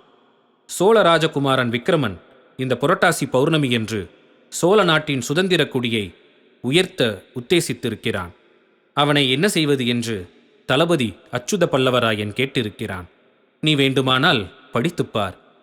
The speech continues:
என்று ஓலையை குந்தவியிடம் கொடுத்தார். குந்தவி அதை படித்துவிட்டு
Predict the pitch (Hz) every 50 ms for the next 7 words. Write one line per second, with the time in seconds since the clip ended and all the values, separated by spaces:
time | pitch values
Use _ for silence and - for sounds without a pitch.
0 | _ _ - 127 127 120 104 107 98 107 127 143 151 139 117 107 95 87 - -
1 | - _ _ _ _ _ _ - 131 139 190 175 151 120 117 107 107 101 98 -
2 | 104 107 101 - - 95 95 - - _ _ _ _ _ _ _ _ _ _ _
3 | _ _ _ _ - 240 247 247 262 214 202 170 147 131 127 120 123 120 180 180
4 | - - 139 139 135 - - 135